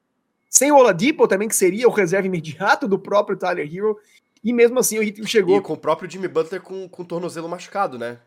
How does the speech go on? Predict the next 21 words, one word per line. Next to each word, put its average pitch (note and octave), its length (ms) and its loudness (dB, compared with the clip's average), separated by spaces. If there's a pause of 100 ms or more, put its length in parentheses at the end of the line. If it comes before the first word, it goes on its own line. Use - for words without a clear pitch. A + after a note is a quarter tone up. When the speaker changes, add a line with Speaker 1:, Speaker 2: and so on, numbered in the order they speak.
Speaker 2:
Que A#2 100 -16
ele, A#2 200 -14
ele A#2+ 140 -4
Speaker 1:
Então G3+ 240 4
Speaker 2:
machucou C3+ 260 -6
na C#3+ 140 -6
série C#3+ 220 -6
contra C#3 260 -14
o C3 40 -14
Knicks B2+ 260 -14
e, E3 40 -8
a, C#3+ 80 -10 (140)
e B2+ 100 -18
depois C#3 340 -10
daquilo E3 600 -8
a A#2+ 80 -6
explosividade C3+ 680 -10
dele C#3 480 -10 (600)
sumiu, F#3 480 -4
né? F2 180 -12 (580)
Speaker 1:
Sim. F#3+ 360 0